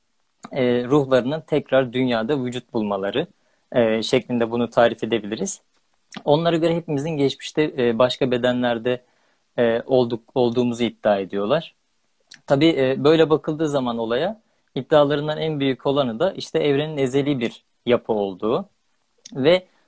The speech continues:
ruhların, e, bu, e, evren içerisinde sürekli bir döngü halinde olduğunu, e, söylüyorlar. Tabii reenkarnasyona bakılınca işte, e, Uzak Doğu'da özellikle milyonlarca takip-, yani inananın olduğunu görüyoruz.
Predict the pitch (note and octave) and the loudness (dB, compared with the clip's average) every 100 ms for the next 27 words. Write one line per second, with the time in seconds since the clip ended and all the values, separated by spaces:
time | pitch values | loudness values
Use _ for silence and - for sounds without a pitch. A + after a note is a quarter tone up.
0 | _ C3 E3 D3+ C#3+ B2+ F#3+ A3 - C3+ | _ 2 2 4 2 2 0 -6 -4 -2
1 | C3 C3+ E3 D3+ C#3 A#2+ B2 D3 D3 C#3 | -2 0 2 2 0 -2 0 0 0 -2
2 | A#2 A#2 G#2+ - C#3 E3+ - D3+ D#3 D3+ | -4 -6 -6 -6 -6 -6 -4 -4 -2 -2
3 | C#3 C3 C3+ C3+ B2+ B2 A#2 A#2+ A#2+ A#2+ | 0 2 2 2 2 2 2 -2 -2 -4
4 | A2+ A#2 A2+ A2 - _ _ _ - A#2 | -4 -6 -8 -12 -18 _ _ _ -8 -6
5 | A2 G#2+ - A2+ G2+ G#2 A2+ G3 - _ | -4 -6 0 0 2 0 0 -2 -4 _
6 | _ _ _ _ - D#3+ D#3 D#3 F3 - | _ _ _ _ -20 -2 2 4 2 0
7 | _ _ - C3 D3+ D#3 D#3+ D#3+ D3+ D#3+ | _ _ -2 0 0 0 0 0 -4 -4
8 | D#3 D3+ D#3 D#3+ C#3+ A2 E3 D#3+ C#3 - | 0 0 0 -2 -4 -2 -2 -2 -4 -6
9 | D3+ D3 C#3 C3+ C3+ D3 C#3+ C#3+ C3+ C3+ | -2 -2 -2 -4 2 2 2 0 0 0
10 | B2 A#2 G2+ - C#3 C#3 C3 C3+ C#3 B2+ | -2 -2 -4 -6 -2 -2 -2 -2 0 -2
11 | B2 - A#2+ A2+ _ - C3 A2+ A#2 B2+ | -4 -2 -2 -2 _ -8 -2 -2 -2 -4
12 | B2+ B2+ B2 B2 A#2 G#2+ A#2 A#2+ A2+ G#2+ | -2 -2 -2 -2 -2 -4 -6 -6 -4 -4
13 | G2 G2+ C3+ - | -4 -6 -6 -10